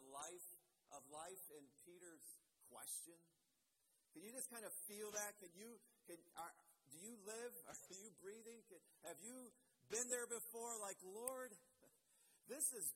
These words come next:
been tough. I just get knocked left and right at work, sometimes at home, sometimes in the neighborhood, in the news. I mean, I'm just getting beat up all around. Lord, how many times do I really have to be nice? I mean, do I have to keep being nice?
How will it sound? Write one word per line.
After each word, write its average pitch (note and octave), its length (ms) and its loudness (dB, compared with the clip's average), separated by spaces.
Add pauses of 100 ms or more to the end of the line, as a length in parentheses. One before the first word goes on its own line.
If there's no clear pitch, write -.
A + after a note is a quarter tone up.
been E3 240 -2 (160)
tough. B3+ 240 0
I E3+ 240 -2
just E3+ 320 2
get E3+ 80 -2 (240)
knocked F3 400 -6
left A3+ 320 -2
and D#3+ 160 -8
right G3+ 240 2 (400)
at - 80 -20
work, G3 240 -4 (160)
sometimes - 400 -10
at - 60 -12 (100)
home, G3+ 320 -2
sometimes C3 320 -4
in A#2 80 -12
the B2+ 80 -12
neighborhood, F#3 560 -6
in C3 80 -10
the B2 80 -10
news. F#3+ 400 -2 (560)
I - 160 -8
mean, G3+ 160 2
I'm A#3+ 160 0
just - 160 8
getting F3+ 240 -4
beat G#3 220 -4
up B3 180 -4
all G#3 160 -2
around. A3 240 -4
Lord, A3 240 -4 (160)
how B3+ 80 -8
many E4 240 -10 (160)
times C4 240 -8
do G3+ 80 -6
I F3 160 -8
really G#3+ 220 -8
have G3+ 100 -10
to F#3 80 -14
be G#3 80 -16
nice? A#3+ 360 -14 (1080)
I D#3 80 -2
mean, F#3 80 -4
do G3+ 80 2
I G3 160 4
have D4 160 0
to - 40 -4 (200)
keep C#4+ 240 -4
being A#3+ 400 -2
nice? C4 400 -2